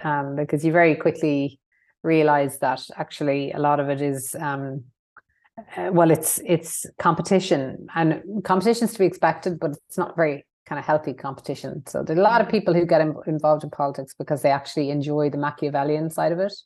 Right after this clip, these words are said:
Speaker 2: Mm.
Speaker 1: That's not the part that appealed to me, I have to say. Not that I wasn't able to do it, but, like, it wasn't why I was there. So,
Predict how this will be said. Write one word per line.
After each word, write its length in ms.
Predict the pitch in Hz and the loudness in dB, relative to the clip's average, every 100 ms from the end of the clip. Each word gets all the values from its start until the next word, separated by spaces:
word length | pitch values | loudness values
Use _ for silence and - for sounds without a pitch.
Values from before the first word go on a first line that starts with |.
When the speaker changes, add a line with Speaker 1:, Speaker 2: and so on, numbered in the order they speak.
| _ _ - | _ _ -10
Speaker 2:
Mm. 300 | 175 156 151 135 | -6 -6 -6 -12
Speaker 1:
That's 180 | - 185 | -6 -2
not 200 | 170 - | 0 -2
the 60 | |
part 280 | 156 156 151 | 0 0 2
that 100 | 151 | 0
appealed 320 | 147 175 160 | 0 2 2
to 100 | 160 | 2
me, 240 | 156 165 175 - | 0 0 -2 -4
I 60 | |
have 180 | 165 160 | -6 -6
to 80 | - | -2
say. 400 | 170 170 202 - _ _ - | 4 6 4 -2 _ _ -4
Not 120 | 311 | 0
that 80 | 247 | 4
I 60 | 208 | 6
wasn't 260 | 214 170 | 4 4
able 360 | 170 175 170 165 | 4 4 0 -2
to 140 | - 151 | -4 -6
do 360 | 139 160 214 | -6 0 0
it, 260 | 143 180 - - | 0 -4 -10 -8
but, 240 | 160 156 - - | -6 -6 -12 -16
like, 280 | 190 156 - | -8 -6 -6
it 80 | 180 | 0
wasn't 480 | 180 180 170 165 - | 2 4 0 0 2
why 220 | 160 160 | 6 8
I 60 | |
was 180 | 151 147 | 6 4
there. 280 | 160 151 139 | 4 6 4
So, 320 | - 151 143 | 2 2 2